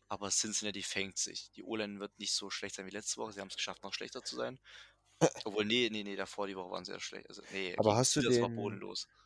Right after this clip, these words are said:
Speaker 2: hast du den, ja, mit der O-Line 'n T J Watt decken ist halt auch einfach 'ne unschaffbare
Speaker 1: Boah.
Speaker 2: Aufgabe, sind wir ehrlich.
Speaker 1: Mhm.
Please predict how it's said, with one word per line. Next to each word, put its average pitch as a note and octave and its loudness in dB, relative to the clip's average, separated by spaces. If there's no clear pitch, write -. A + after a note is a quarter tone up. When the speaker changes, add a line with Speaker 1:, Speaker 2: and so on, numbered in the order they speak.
Speaker 2:
hast A#2 8
du B2 4
den, G#2+ 4
ja, F#2+ 2
mit G2+ 2
der A2 12
O-Line A2+ 10
'n A2 -6
T A#2+ 4
J A2 10
Watt A2 8
decken G#2 8
ist G2+ 2
halt G2 10
auch F2+ 10
einfach F#2+ 6
'ne F#2+ 0
unschaffbare F#2+ 4
Speaker 1:
Boah. - 4
Speaker 2:
Aufgabe, F#2+ 4
sind F#2 0
wir D#2+ 6
ehrlich. F#2 4
Speaker 1:
Mhm. - -4